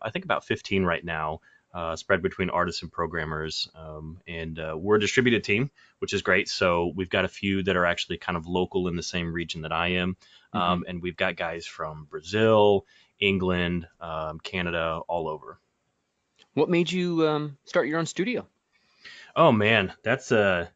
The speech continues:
Speaker 1: that's, that's a fun story. So, um, I, I went to, to college, graduated back in, like, two thousand six. So it's been,
Speaker 2: Mm-hmm.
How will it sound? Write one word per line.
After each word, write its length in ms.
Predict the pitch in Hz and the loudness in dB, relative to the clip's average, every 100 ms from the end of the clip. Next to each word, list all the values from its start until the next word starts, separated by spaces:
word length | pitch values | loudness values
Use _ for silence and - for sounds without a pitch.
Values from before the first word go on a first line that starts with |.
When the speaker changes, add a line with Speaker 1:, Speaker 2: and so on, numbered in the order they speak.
| _ _ _ | _ _ _
Speaker 1:
that's, 260 | - 127 - | -2 -2 -2
that's 200 | 107 127 | 0 2
a 40 | 123 | 0
fun 300 | - 104 95 | 2 2 2
story. 420 | - 98 92 87 | 0 0 2 2
So, 640 | - 123 110 107 104 98 | 2 6 8 10 8 6
um, 520 | 107 101 95 92 92 - | 2 2 4 2 -2 2
I, 340 | 131 156 139 - | 6 8 6 6
I 120 | 143 | 6
went 220 | 160 113 | 6 2
to, 300 | - 104 92 | 2 2 2
to 100 | 82 | -2
college, 540 | 87 - 104 92 82 - | -6 0 2 2 -2 -4
graduated 420 | 101 90 90 85 | -4 -2 -4 -4
back 200 | 85 87 | -6 -6
in, 60 | |
like, 220 | 80 78 - | -10 -12 -14
two 160 | - | -14
thousand 440 | 101 90 87 80 78 | -8 -6 -6 -10 -14
six. 400 | - - 71 - | -12 -10 -12 -10
So 60 | |
it's 100 | 85 | -12
been, 280 | - 98 90 | -4 -2 0
Speaker 2:
Mm-hmm. 240 | 82 - | -4 -8